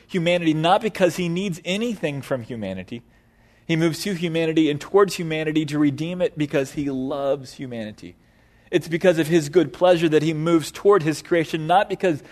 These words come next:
the creation can do anything for God himself. He's wholly sufficient. He's completely whole. He's not lacking. He's not in need. His creation does nothing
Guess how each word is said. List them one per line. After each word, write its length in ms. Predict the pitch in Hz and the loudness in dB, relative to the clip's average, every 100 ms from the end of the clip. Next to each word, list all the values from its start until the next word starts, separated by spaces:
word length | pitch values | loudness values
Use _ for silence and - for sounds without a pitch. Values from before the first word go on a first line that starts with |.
| - - | -20 -6
the 120 | 160 | -4
creation 580 | - - 180 202 - 190 | -2 2 4 2 -2 -6
can 180 | 170 151 | -6 0
do 160 | 147 151 - | 2 0 -4
anything 600 | 220 233 208 - 170 156 | -6 -4 -4 -4 -6 -8
for 320 | - 165 160 | -6 -2 -2
God 300 | 143 139 127 | 0 -2 -4
himself. 560 | 127 123 - 87 - _ _ _ | -6 -12 -10 -10 -10 _ _ _
He's 260 | - 160 143 | 0 2 2
wholly 440 | - 196 202 202 | -2 2 4 2
sufficient. 600 | 190 - 170 135 - 110 - - _ | -4 -6 -2 -2 -2 -10 -16 -20 _
He's 160 | 156 - | -6 -4
completely 480 | 170 156 175 185 | -4 -2 0 2
whole. 480 | 175 131 139 120 113 - - | 0 2 4 4 2 -6 -8
He's 180 | - 143 | -2 0
not 240 | 151 151 139 | 2 2 4
lacking. 460 | 147 147 151 170 | 4 4 2 -4
He's 220 | 143 139 | -6 -6
not 240 | 135 139 135 | -2 -2 -2
in 120 | 135 | -6
need. 220 | 135 135 | -4 -4
His 200 | 123 131 | -4 -6
creation 480 | - 139 139 135 135 | -4 -2 -2 -2 -8
does 200 | 120 107 | -6 -6
nothing 320 | 104 90 80 | -12 -18 -20